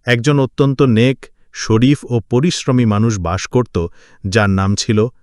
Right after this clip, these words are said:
আব্দুর রহমান। আব্দুর রহমানের পেশা ছিল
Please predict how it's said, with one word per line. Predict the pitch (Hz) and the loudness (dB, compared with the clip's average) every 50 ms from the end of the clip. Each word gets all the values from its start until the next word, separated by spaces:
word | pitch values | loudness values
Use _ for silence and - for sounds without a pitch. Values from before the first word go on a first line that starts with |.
| _ _ - | _ _ -6
আব্দুর | - 107 107 110 123 147 147 117 | -6 -4 -2 0 2 2 2 4
রহমান। | 110 92 - 92 85 80 73 71 - - - _ _ _ _ _ _ _ - - - - - | 2 0 0 -2 -6 -6 -6 -10 -14 -18 -20 _ _ _ _ _ _ _ -20 -20 -18 -8 -6
আব্দুর | 107 117 123 131 165 220 202 | -4 -4 -2 2 2 2 4
রহমানের | 202 185 160 180 185 190 190 196 196 185 | 4 2 2 2 2 2 2 0 -2 -2
পেশা | - - 147 - - - 185 180 | -2 -2 -2 0 0 0 -2 -2
ছিল | - - 196 139 85 73 | 0 0 -2 0 0 -2